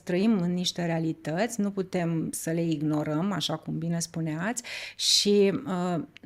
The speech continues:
trebuie să încercăm să le, să le aducem cumva în matca lor firească și să, să centrăm acest fenomen în jurul unui, unui pilon, unui filon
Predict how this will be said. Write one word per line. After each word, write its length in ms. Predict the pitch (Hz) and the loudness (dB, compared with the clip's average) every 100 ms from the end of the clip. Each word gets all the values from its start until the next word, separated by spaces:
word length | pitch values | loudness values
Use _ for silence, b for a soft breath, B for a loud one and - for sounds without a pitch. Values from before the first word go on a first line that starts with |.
| - | -14
trebuie 240 | - 190 226 | -6 -2 0
să 80 | 202 | 0
încercăm 360 | 185 170 196 | 0 0 -2
să 160 | 196 190 | 0 2
le, 280 | 180 170 - | 2 2 0
să 180 | - 175 | -2 0
le 120 | 165 | 0
aducem 500 | 160 160 214 208 185 | 0 0 2 2 2
cumva 720 | - 170 165 175 180 208 233 | 0 0 2 2 6 6 6
în 180 | 175 180 | 2 -2
matca 320 | 175 196 - | 0 0 0
lor 140 | 180 185 | 2 2
firească 420 | 190 180 196 226 | 0 0 0 0
și 200 | 220 214 | 2 2
să, 320 | - - 202 196 B B _ - - | 4 6 4 4 B B _ -20 -2
să 220 | - - | 0 2
centrăm 540 | 190 196 180 170 220 233 | 2 2 2 2 4 4
acest 360 | 160 - 185 | 2 0 -2
fenomen 540 | - 185 170 165 175 190 | -2 -2 0 0 0 0
în 120 | 185 | 0
jurul 320 | 170 185 185 | -2 0 2
unui, 380 | 170 175 175 170 B B _ _ - | 2 2 2 0 B B _ _ -20
unui 340 | - 180 175 165 - _ _ _ | -4 0 0 -2 -8 _ _ _
pilon, 380 | 175 180 190 | 2 4 4
unui 220 | 196 180 165 | 4 2 0
filon 840 | - 180 175 180 190 233 175 147 | -2 0 4 4 6 6 4 2